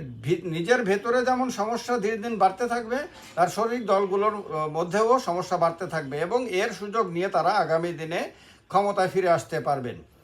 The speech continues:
তো এই রকম নানান কিছু আলোচনার মধ্যে আপনার এবারের, আহ, বর্তমানে ভারতবর্ষের রাজনৈতিক অবস্থা চলছে। এই অবস্থা নিয়ে আপনাদের কি মতামত, সেটা জানাবেন কমেন্ট বক্সে কমেন্ট করে। ভালো লাগলে ভিডিওটি লাইক এবং শেয়ার করবেন।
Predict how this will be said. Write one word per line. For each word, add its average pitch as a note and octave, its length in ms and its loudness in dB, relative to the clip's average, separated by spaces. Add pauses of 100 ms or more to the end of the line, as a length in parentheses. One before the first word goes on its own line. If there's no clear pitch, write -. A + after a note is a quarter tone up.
(200)
তো D3 100 -8 (120)
এই G3+ 220 0
রকম A#3 380 2
নানান B3 580 4
কিছু G3 380 0
আলোচনার F3+ 480 4
মধ্যে E3+ 320 -2 (480)
আপনার E3+ 440 0
এবারের, E3 460 2
আহ, C#3 840 -6
বর্তমানে F#3 480 2
ভারতবর্ষের E3 580 0
রাজনৈতিক E3 520 0
অবস্থা C#3 400 -4
চলছে। A#2 360 -8
এই D3+ 120 -4
অবস্থা A3 400 2
নিয়ে A3+ 200 2
আপনাদের A3 480 2
কি A3 100 -8
মতামত, G#3 420 -2
সেটা F3+ 240 -4
জানাবেন F3 360 2
কমেন্ট E3+ 320 -4
বক্সে E3 220 -6
কমেন্ট D#3+ 320 -6
করে। F3 200 -4 (460)
ভালো E3+ 180 2
লাগলে F3 260 2
ভিডিওটি E3 380 -4
লাইক D#3 280 -2
এবং C#3+ 180 -6
শেয়ার C3+ 260 -6
করবেন। G2+ 380 -12